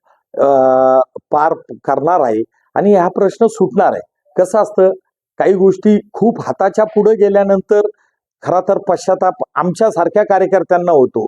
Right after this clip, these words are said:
तो दादा ह्याच्यामध्ये म्हणले, "मी आवर्जून, तोचपर्यंत तुम्ही सगळी मंडळी शांत राहा." पण तरी सुद्धा काही गोष्टी चालू आहे याची खेद वाटते. म्हणून मी, आम्ही, मी, अध्यक्षांनी सुद्धा सांगितलं,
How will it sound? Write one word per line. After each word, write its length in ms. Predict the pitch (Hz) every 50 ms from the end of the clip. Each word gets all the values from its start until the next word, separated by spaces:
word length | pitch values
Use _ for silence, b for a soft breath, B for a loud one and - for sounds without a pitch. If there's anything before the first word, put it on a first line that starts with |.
| _ _
तो 580 | _ _ _ _ _ - 160 185 208 208 202 208 B B B _
दादा 340 | 123 143 143 147 151 180
ह्याच्यामध्ये 800 | 185 185 170 143 127 - 175 165 165 151 160 156 170 170 175 - - - _ _ _ _ _ -
म्हणले, 300 | 135 135 139 151 180 175
"मी 140 | 165 175
आवर्जून, 600 | 185 - - 131 147 175 185 165 165 175 143 123 - _ _ _ _ -
तोचपर्यंत 580 | 165 180 180 - - - 151 151 165 156 - 180
तुम्ही 360 | 180 - - 156 151 165 165
सगळी 420 | 165 - - 147 123 113 180 214 220
मंडळी 420 | 190 151 147 147 160 151 147 151 - _ _ _ _ _ _ _
शांत 400 | - - 156 156 156 170 160 202
राहा." 260 | 190 156 - - 90 - _ _ _ _ _ _ _ _ -
पण 80 | - - - - 160
तरी 220 | 175 208 254 233
सुद्धा 300 | - - 185 180 240 254
काही 200 | 254 233 233 233
गोष्टी 340 | 208 233 233 - - 233 233
चालू 440 | - - - 226 185 202 220 247 233
आहे 260 | 175 131 139 120 - - _ _ _ _ _ _ - 135
याची 240 | 160 165 160 - 214 202 -
खेद 200 | - - 208 220 202
वाटते. 400 | 190 165 - - - - 123 127 - _ _ _ _ _ _ -
म्हणून 320 | 131 139 156 185 196 190 185
मी, 160 | 185 208 220 - -
आम्ही, 420 | 131 135 135 160 190 226 226 202 160 131
मी, 300 | 127 143 165 190 202 208 -
अध्यक्षांनी 760 | - - 135 139 - 117 - 165 160 - - 185 185 185 190 185
सुद्धा 280 | 190 - 165 - 190
सांगितलं, 380 | 180 - 147 147 151 151 175 190